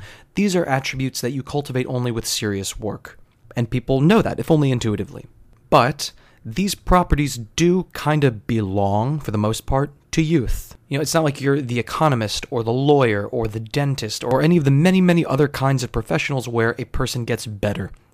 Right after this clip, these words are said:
as they age. Yes, the professional strength trainer or bodybuilder or endurance athlete will learn to train smarter as they reach middle age, but they train smarter for two reasons. The first reason is because they've been doing it for a long time and they've learned a lot.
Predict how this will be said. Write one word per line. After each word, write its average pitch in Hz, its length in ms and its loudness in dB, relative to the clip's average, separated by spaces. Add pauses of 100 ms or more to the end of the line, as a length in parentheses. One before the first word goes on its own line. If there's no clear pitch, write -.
as 107 160 -4
they 101 140 -4
age. 95 520 -6 (240)
Yes, 113 440 -2
the 120 120 -4
professional 156 540 -2
strength 143 480 -2
trainer 135 420 0
or 113 200 -2
bodybuilder 120 760 0
or 101 160 -2
endurance 113 480 -2
athlete 120 460 -4
will 135 200 2
learn 170 220 4
to 151 120 -6
train 143 420 -2
smarter 110 640 -2 (280)
as 107 140 -4
they 104 120 -2
reach 104 220 -4
middle 107 280 -2
age, 110 260 -2 (400)
but 143 160 -2
they 143 100 0
train 196 300 0
smarter 135 460 0
for - 100 -4
two 120 260 -2
reasons. 87 460 -6 (320)
The - 60 -20
first - 260 2
reason 151 240 4
is 127 80 0
because 117 300 -2
they've 117 100 0
been 110 100 -2
doing 110 180 -2
it 107 100 -4
for 120 100 -4
a 107 60 2
long 98 240 0
time 98 420 -4
and 104 100 -6
they've 101 140 -2
learned 117 220 2
a 98 60 0
lot. 85 220 -8